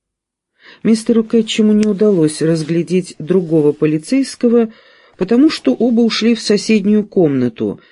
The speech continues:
Мгновение он раздумывал, уставившись на закрытую дверь. А если ему улизнуть? Нет, у них есть его адрес на водительском удостоверении.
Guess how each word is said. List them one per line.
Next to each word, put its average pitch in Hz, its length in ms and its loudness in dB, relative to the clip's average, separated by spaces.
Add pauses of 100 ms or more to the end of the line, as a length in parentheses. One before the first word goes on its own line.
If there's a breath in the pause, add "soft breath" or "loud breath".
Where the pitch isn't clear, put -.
(640 soft breath)
Мгновение 190 920 2
он 196 240 0
раздумывал, 175 800 0
уставившись 226 920 -4
на 180 140 2
закрытую 170 640 -2
дверь. 143 400 -4 (1000)
А 160 140 -2
если 226 520 -2
ему 240 460 2
улизнуть? 240 880 0 (680)
Нет, 170 600 -2 (580)
у 196 60 0
них 262 200 2
есть 262 320 0
его 254 240 2
адрес 214 540 0
на 170 80 0
водительском 165 720 -2
удостоверении. 165 1000 -2